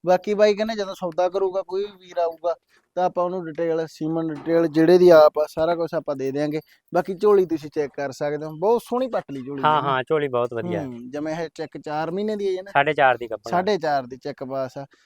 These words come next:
Speaker 1: ਉਸ ਹਿਸਾਬ ਨਾਲ ਬਾਈ ਆਪਦੀ ਜੱਜਮੈਂਟ ਲਾ ਲਿਓ। ਤੇ ਬਾਕੀ ਜੇ ਕੱਦ ਕਾਠ ਦੀ ਗੱਲ ਕਰੀਏ, ਬਾਡੀ ਬਣਤਰ ਦੀ ਗੱਲ ਕਰੀਏ, ਬਹੁਤ ਚੰਗੀ ਹੈਗੀ, ਸਟਰੇਟ ਬਾਡੀ ਆ ਜਮਾਂ,
Speaker 2: ਹਾਂ,
Speaker 1: ਹਨਾ?
Speaker 2: ਹਾਂ, ਹਾਂ, ਪੂਰੀ ਵਧੀਆ ਵੈਟ ਆ।
Speaker 1: ਹੂੰ, ਇਹ ਨਹੀਂ ਹੈਗਾ ਵੀ ਲਿੱਸੀ ਲਾਮੀ ਜੀ ਆ। ਤੇ ਮੁੱਲ ਇਹਦਾ ਕੀ ਰਹੂਗਾ ਜੀ?
Speaker 2: ਮੁੱਲ ਅੜਤਾਲੀ ਹਜ਼ਾਰ ਦੀ ਆਪਾਂ ਦੇਣੀ ਦੇਣੀ ਆ।
Speaker 1: ਹੋ ਜੂ ਥੋੜਾ ਘਣਾ ਮਾਨਤਾਨ?
Speaker 2: ਬਸ ਥੋੜਾ ਘਣਾ ਮਾਨਤਾਨ ਕਰਾਂਗੇ ਬਸ।
Speaker 1: ਠੀਕ ਆ,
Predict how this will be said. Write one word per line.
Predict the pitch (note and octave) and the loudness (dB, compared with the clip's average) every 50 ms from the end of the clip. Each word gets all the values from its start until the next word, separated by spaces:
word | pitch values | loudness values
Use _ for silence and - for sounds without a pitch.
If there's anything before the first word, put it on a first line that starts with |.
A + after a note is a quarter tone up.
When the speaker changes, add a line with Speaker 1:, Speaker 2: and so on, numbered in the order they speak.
| _ _ _ - | _ _ _ -8
Speaker 1:
ਉਸ | D#3+ E3 E3 D#3 | -6 -6 -6 -4
ਹਿਸਾਬ | - F#3 F3 F3 E3 D#3 | -2 0 0 0 0 0
ਨਾਲ | D#3 D3 | -2 -4
ਬਾਈ | C3 C#3 C#3+ C#3+ | -2 -2 -2 -2
ਆਪਦੀ | C#3+ C3+ C3+ C#3 | -4 -4 -6 -8
ਜੱਜਮੈਂਟ | C3 C#3 C3+ C3+ C3+ C#3+ D3 C#3 C3+ D3 | -6 -4 -4 -4 -6 -10 -14 -14 -12 -8
ਲਾ | D3+ D3 D3 | -6 -6 -6
ਲਿਓ। | D3 D3 D3 | -6 -8 -12
ਤੇ | - E3+ | -14 -12
ਬਾਕੀ | D#3+ D#3 E3 D#3 _ - D#3+ | -8 -6 -8 -8 _ -10 -10
ਜੇ | D#3 E3 | -10 -10
ਕੱਦ | - - D3 D3 C#3+ D3+ C3+ | -8 -8 -8 -8 -8 -8 -8
ਕਾਠ | D#3 D#3+ D#3+ D3+ | -6 -6 -6 -6
ਦੀ | E3 D3+ D#3 D3 | -6 -8 -8 -8
ਗੱਲ | D3+ D#3 D3+ D3+ | -8 -8 -8 -8
ਕਰੀਏ, | C#3 - D3+ D#3 D3+ | -10 -10 -8 -8 -8
ਬਾਡੀ | C#3 C3+ C3+ C3+ B2+ C#3+ C#3+ | -6 -6 -8 -8 -8 -8 -8
ਬਣਤਰ | C3+ D3 C#3+ C#3 - D3 | -8 -8 -10 -10 -12 -14
ਦੀ | C#3 C#3 D3+ C#3 | -12 -12 -10 -8
ਗੱਲ | D3 D3 D3 C#3 | -8 -8 -8 -10
ਕਰੀਏ, | - C#3+ C#3+ C#3 C#3 | -10 -10 -8 -8 -8
ਬਹੁਤ | C3 C#3 C#3+ C#3+ C#3+ C3 _ | -8 -8 -8 -10 -10 -12 _
ਚੰਗੀ | - C#3 C#3 C#3 C3 B2 B2 A2+ | -12 -10 -10 -8 -8 -10 -12 -12
ਹੈਗੀ, | G#2+ - _ _ _ _ _ _ _ _ _ _ _ _ - D3 | -14 -18 _ _ _ _ _ _ _ _ _ _ _ _ -16 -16
ਸਟਰੇਟ | C#3 - - _ - D#3+ F3 F3+ F#3 F#3 F#3 | -16 -16 -18 _ -6 -2 0 0 0 0 0
ਬਾਡੀ | F#3 G3 G3 F#3 F#3+ F#3 | -2 -2 0 0 0 0
ਆ | D#3+ C#3+ | 0 -2
ਜਮਾਂ, | C3+ C3+ C#3 C#3+ C#3 | -4 -6 -6 -2 2
Speaker 2:
ਹਾਂ, | C3+ C#3 C#3 B2 | 4 4 4 2
Speaker 1:
ਹਨਾ? | |
Speaker 2:
ਹਾਂ, | B2 B2+ B2 A#2+ | 2 0 -2 -2
ਹਾਂ, | A#2 A#2+ A#2 A2+ - | -4 -4 -6 -8 -8
ਪੂਰੀ | - B2+ B2 B2 | -8 -8 -8 -6
ਵਧੀਆ | A#2 A#2 A#2 B2 A#2 | -6 -8 -6 -6 -4
ਵੈਟ | - C#3 C3 B2+ A#2+ | -4 -4 -4 -4 -4
ਆ। | - | -8
Speaker 1:
ਹੂੰ, | - - _ A2+ | -10 -12 _ -8
ਇਹ | C3 C#3+ D3+ D#3 | -6 -4 -4 -4
ਨਹੀਂ | D#3 D#3 | -4 -6
ਹੈਗਾ | D3+ D3+ D#3 D#3+ | -6 -6 -8 -8
ਵੀ | D#3 D#3 | -10 -10
ਲਿੱਸੀ | D3 C#3+ C#3 - - C#3+ | -14 -20 -18 -14 -12 -10
ਲਾਮੀ | C#3 C#3 C#3 C#3+ D3 | -8 -8 -6 -6 -6
ਜੀ | D3+ D#3+ | -6 -8
ਆ। | E3+ | -8
ਤੇ | E3 G3 | -8 -8
ਮੁੱਲ | G3+ G3+ G3+ G#3 | -8 -8 -8 -8
ਇਹਦਾ | A3+ A3+ B3 A3+ | -8 -10 -10 -12
ਕੀ | G#3 A3 | -14 -14
ਰਹੂਗਾ | G#3 F3+ E3+ - - - | -16 -16 -14 -12 -12 -14
ਜੀ? | - - - - | -14 -16 -10 -2
Speaker 2:
ਮੁੱਲ | C#3 D3 D3+ E3 E3+ | 0 2 4 6 6
ਅੜਤਾਲੀ | E3+ E3+ - F#3+ F3+ E3+ E3+ E3 D#3+ | 4 6 6 6 6 6 6 4 4
ਹਜ਼ਾਰ | D#3+ D#3+ D#3+ D#3+ D#3 | 4 4 4 4 2
ਦੀ | D#3+ E3+ | 0 -2
ਆਪਾਂ | E3 - - E3 | -2 0 0 0
ਦੇਣੀ | D3+ D3+ C#3+ C#3+ C#3+ D3 | 0 0 0 0 -2 -2
ਦੇਣੀ | C#3+ C#3+ C3+ C3+ C3+ A#2+ | -2 -4 -4 -4 -6 -8
ਆ। | G#2+ | -10
Speaker 1:
ਹੋ | G2+ F#2+ _ _ - C#3+ | -14 -20 _ _ -8 -8
ਜੂ | C#3 D#3 D#3+ | -6 -6 -8
ਥੋੜਾ | D#3+ E3 D#3+ | -8 -8 -8
ਘਣਾ | E3+ E3 D#3+ D#3 | -8 -8 -8 -10
ਮਾਨਤਾਨ? | C#3+ C3+ C3 B2+ - - - C3+ | -10 -10 -10 -14 -14 -6 0 2
Speaker 2:
ਬਸ | D3+ D3+ - | 2 2 2
ਥੋੜਾ | - D3 C#3+ C#3+ D#3 | 0 0 2 2 2
ਘਣਾ | D3+ D#3+ D#3+ D#3+ | 2 2 0 2
ਮਾਨਤਾਨ | D#3 D3+ D3 C#3+ C3+ - D3 C#3+ | 2 2 0 0 0 0 -2 -2
ਕਰਾਂਗੇ | C3+ - A2+ A2 A2 G#2+ G2+ G2+ | -2 -2 -4 -4 -4 -4 -6 -8
ਬਸ। | G2 G2+ G2 - | -10 -12 -14 -8
Speaker 1:
ਠੀਕ | - - F#3 D#3 - | -4 -4 -4 -4 -4
ਆ, | - | -10